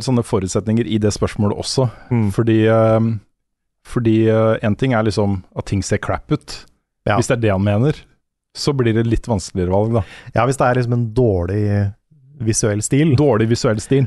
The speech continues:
Speaker 2: Det er kjedelig.
Speaker 1: Ja.
Speaker 2: Men, men jeg tror likevel jeg ville hatt et kick-ass soundtrack over en penest mulig visuell stil, altså.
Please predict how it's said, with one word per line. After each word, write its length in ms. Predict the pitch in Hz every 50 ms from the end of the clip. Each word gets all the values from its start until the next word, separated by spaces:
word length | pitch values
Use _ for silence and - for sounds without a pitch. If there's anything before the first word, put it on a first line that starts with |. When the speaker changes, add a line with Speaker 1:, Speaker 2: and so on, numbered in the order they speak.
| - -
Speaker 2:
Det 100 | - 123
er 80 | 131 127
kjedelig. 300 | - 117 92 90 90 92 - _
Speaker 1:
Ja. 200 | - 92 85 - - - - - - -
Speaker 2:
Men, 240 | 117 117 131 131
men 120 | 131 127 131
jeg 260 | 139 147 156 160 -
tror 200 | - - 156 160
likevel 540 | 175 180 170 123 110 _ - 139 135 156 160
jeg 100 | 160 156
ville 140 | 156 156 156
hatt 180 | 120 113 - -
et 160 | 120 117 - _
kick-ass 520 | - - 131 - _ - 127 113 110 107 - -
soundtrack 560 | 113 98 92 - - 110 113 - - - - - - -
over 400 | 135 110 101 95 95 110 113 117
en 360 | 113 113 110 110 110 107 101 - _ _ _ _ _ _ _ _ _ _ _ _ _ _ _ _ _ _ _ _ _ _ _ _ _
penest 340 | - 113 98 104 107 - -
mulig 200 | 117 107 101 98
visuell 260 | 101 98 - 113 104 104
stil, 200 | - 117 127 151
altså. 160 | - -